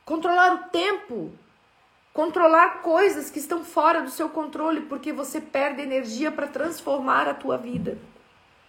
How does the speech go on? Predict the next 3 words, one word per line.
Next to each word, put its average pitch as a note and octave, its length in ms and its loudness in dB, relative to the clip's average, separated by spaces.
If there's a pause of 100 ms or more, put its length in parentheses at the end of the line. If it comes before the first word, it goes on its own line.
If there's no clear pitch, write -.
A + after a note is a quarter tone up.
(760)
Ok? C4+ 600 -2 (760)
Então, B3+ 320 4 (400)
bora A3 600 6